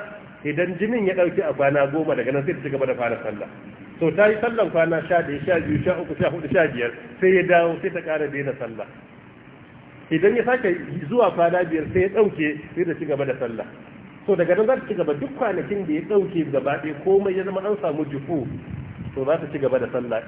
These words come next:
In kuma ya dawo sai ta daina. Daga ta kai kwana arba'in, ko jinin ya zo ko bai zo ba, daga nan sai ta ci gaba da ibadarta. Idan yana zuwa kuma,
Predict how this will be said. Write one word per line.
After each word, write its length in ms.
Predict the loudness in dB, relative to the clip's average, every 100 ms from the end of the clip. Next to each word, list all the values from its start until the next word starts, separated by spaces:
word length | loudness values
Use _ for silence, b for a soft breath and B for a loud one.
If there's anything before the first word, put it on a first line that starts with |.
| -2
In 240 | -2 -2
kuma 400 | 0 2 2 0 -6 -14 -4
ya 140 | 2
dawo 360 | 4 6 4 4
sai 80 | 0 -2
ta 80 | -2
daina. 300 | -2 -4 -6 -12 -14 0
Daga 200 | 2 2
ta 140 | 2 2
kai 140 | 2 0
kwana 320 | 0 0 0 0
arba'in, 400 | 0 0 -2 0
ko 100 | 2
jinin 300 | 2 2 0
ya 160 | 2 2
zo 160 | 0 0
ko 80 | 0
bai 160 | 2 0
zo 140 | 2
ba, 80 | 0
daga 160 | 0 0
nan 140 | 0 -2
sai 100 | -4
ta 60 | -4
ci 80 |
gaba 160 | -2 0
da 60 | -2
ibadarta. 560 | 0 0 0 -4 -8 -12 -16 -18 -16 -4
Idan 220 | 0 4 4
yana 220 | 4 4
zuwa 220 | 4 2 2
kuma, 320 | 0 0